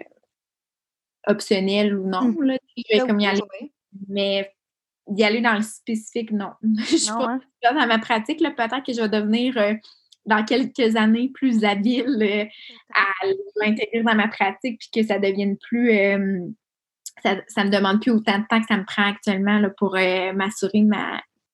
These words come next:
Speaker 1: de la, ma planification, mais actuellement, non, j'ai, j'ai pas le temps de <laughs>
Speaker 2: <laughs> Non, c'est ça, hein.
Speaker 1: de
Speaker 2: On
Speaker 1: les
Speaker 2: veut
Speaker 1: isoler.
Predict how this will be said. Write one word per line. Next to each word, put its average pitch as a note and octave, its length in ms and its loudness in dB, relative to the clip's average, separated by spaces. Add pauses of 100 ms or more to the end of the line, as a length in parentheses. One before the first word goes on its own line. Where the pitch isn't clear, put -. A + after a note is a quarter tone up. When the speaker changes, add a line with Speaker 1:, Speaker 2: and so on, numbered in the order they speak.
(220)
Speaker 1:
de G#3 180 -2
la, F#3 240 2
ma F#3+ 200 0
planification, F#3+ 800 -2
mais A#3+ 100 6
actuellement, G3+ 500 0
non, F#3 260 -4
j'ai, - 220 -12
j'ai F#3+ 260 -4
pas F#3+ 120 -8
le F#3 60 -8 (120)
temps F#3 160 -8
de F#3 200 -8 (220)
<laughs> - 0 -
Speaker 2:
<laughs> A#3+ 420 0
Non, C#4 140 -2
c'est A3 120 -10
ça, - 180 -12
hein. A3+ 120 -10 (180)
Speaker 1:
de D4+ 60 4 (120)
Speaker 2:
On E4 140 6
Speaker 1:
les D4+ 100 4
Speaker 2:
veut G#3+ 220 -2
Speaker 1:
isoler. G#3 80 -8